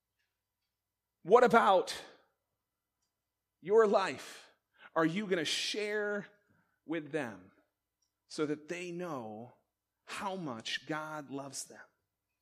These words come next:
In verse six this morning, she speaks. The woman speaks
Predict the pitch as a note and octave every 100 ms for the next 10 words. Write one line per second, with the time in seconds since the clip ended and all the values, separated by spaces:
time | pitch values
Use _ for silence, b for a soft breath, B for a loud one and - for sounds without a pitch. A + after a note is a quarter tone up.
0 | _ _ _ _ _ _ _ _ _ _
1 | - C3 D#3+ - - E3+ - - C#3 D#3
2 | D3+ C3+ B2+ B B - - D3 - -
3 | D3+ - - D3 D#3 D#3+ C#3+ - - D#3+
4 | D3 - -